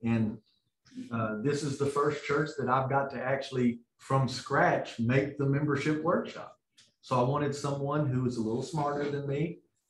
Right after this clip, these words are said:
who's in, on the outside looking in to come and critique me. Uh, and, oh, and that's what he said. He said, "You didn't tell anybody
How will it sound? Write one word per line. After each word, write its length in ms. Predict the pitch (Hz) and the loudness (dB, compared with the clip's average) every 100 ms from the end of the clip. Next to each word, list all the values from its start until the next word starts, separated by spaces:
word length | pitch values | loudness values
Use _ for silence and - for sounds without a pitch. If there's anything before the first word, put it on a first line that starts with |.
| - | 0
who's 200 | 117 117 | 2 2
in, 220 | 107 - | 0 -2
on 160 | 113 110 | -2 -2
the 120 | 107 | 2
outside 500 | 117 131 - 131 131 | 4 2 2 2 2
looking 320 | 135 135 131 | 0 0 0
in 160 | 147 160 | 2 0
to 60 | - | -2
come 220 | 135 135 | -2 0
and 120 | 113 | 0
critique 400 | - - 143 156 | -2 -4 -2 0
me. 560 | 151 175 107 104 110 - _ _ - | 0 -2 -4 -8 -10 -14 _ _ -2
Uh, 240 | 120 120 120 | 2 2 4
and, 220 | 151 165 | 2 6
oh, 160 | 170 160 | 6 8
and 120 | 135 | 8
that's 180 | 151 160 | 4 6
what 140 | 156 | 4
he 60 | 135 | 2
said. 360 | - 196 117 | 0 0 0
He 80 | 139 | -2
said, 280 | - 151 139 | -2 -2 2
"You 80 | 190 | 2
didn't 180 | 214 | 2
tell 260 | 165 180 185 | 2 -2 0
anybody 440 | 208 214 139 120 | 0 2 0 -2